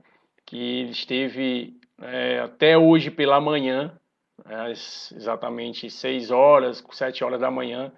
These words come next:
esteve aqui conosco, né, não digo fisicamente, mas esteve aqui na Terra e partiu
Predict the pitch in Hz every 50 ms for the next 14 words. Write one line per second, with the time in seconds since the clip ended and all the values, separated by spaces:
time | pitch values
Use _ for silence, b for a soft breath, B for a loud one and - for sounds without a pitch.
0 | b b b b - - - 131 127 113 123 131 - - 135 123 - 165 180 180
1 | 147 143 151 165 165 170 - - 190 190 - - 131 127 139 b b b b b
2 | - 123 127 135 131 113 123 135 127 - - - 151 147 135 131 - 147 127 117
3 | 123 135 147 160 160 - - 127 127 127 131 131 135 127 - 135 - - - 139
4 | 139 120 131 127 - 139 131 160 160 - _ 131 123 123 120 131 151 - b b
5 | b b b b b b b - 123 - 120 139 143 - - - - - 123 127
6 | 135 139 139 135 127